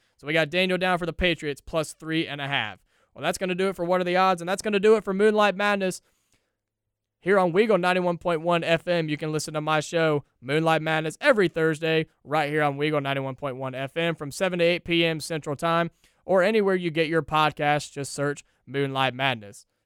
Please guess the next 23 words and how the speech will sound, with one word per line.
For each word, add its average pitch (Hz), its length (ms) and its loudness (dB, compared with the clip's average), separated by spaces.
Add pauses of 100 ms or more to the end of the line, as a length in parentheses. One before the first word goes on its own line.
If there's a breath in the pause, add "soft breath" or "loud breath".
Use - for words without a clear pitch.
Daniel, 147 260 -4
thank 165 200 -2
you 165 80 -2
so 170 180 2
much 165 200 0
for 151 120 -12
coming 156 300 -2
in, 156 160 0
being 151 200 -2
the 143 80 -6
first 180 280 -2
official 165 360 -4
guest 170 280 -2
on 156 120 -6
Moonlight 160 340 0
Madness. 165 360 0
I've 143 100 -4
had 147 120 2
a 143 40 0
lot 139 160 0
of 127 60 -6
fun, 139 200 -4
man. 123 200 -10